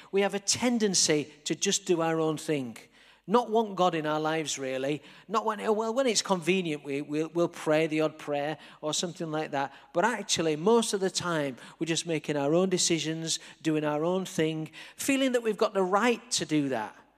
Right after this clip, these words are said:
And that's the way mankind is. It's inbuilt. It's that <laughs> original sin, if you like.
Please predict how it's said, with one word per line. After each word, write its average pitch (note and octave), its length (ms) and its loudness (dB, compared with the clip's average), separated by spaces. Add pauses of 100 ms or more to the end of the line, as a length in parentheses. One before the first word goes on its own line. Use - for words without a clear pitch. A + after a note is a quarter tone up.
(400)
And G3 180 0
that's A3+ 240 0
the G3+ 100 0
way F#3 200 0
mankind D#3+ 640 -6
is. D#3 340 0 (160)
It's F3 260 -2
inbuilt. G3+ 640 2 (340)
It's F#3+ 240 -4
that - 200 0 (220)
<laughs> - 220 -12
original D#3+ 540 -2
sin, D#3 500 2 (300)
if C#3+ 180 -12
you D3+ 80 -6
like. A#2 300 -8